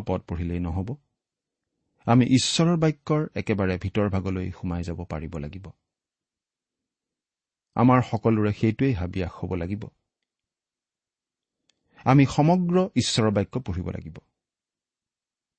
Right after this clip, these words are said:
সমগ্ৰ বাক্য, অৰ্থাৎ গোটেই বাইবেলখন আমি পঢ়িব লাগিব। ঈশ্বৰৰ সমগ্ৰ বাক্য পাবলৈ আমি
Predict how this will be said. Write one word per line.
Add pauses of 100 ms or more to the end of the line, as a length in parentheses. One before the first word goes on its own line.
(560)
সমগ্ৰ
বাক্য, (1800)
অৰ্থাৎ
গোটেই
বাইবেলখন
আমি
পঢ়িব
লাগিব। (1800)
ঈশ্বৰৰ (540)
সমগ্ৰ
বাক্য
পাবলৈ (320)
আমি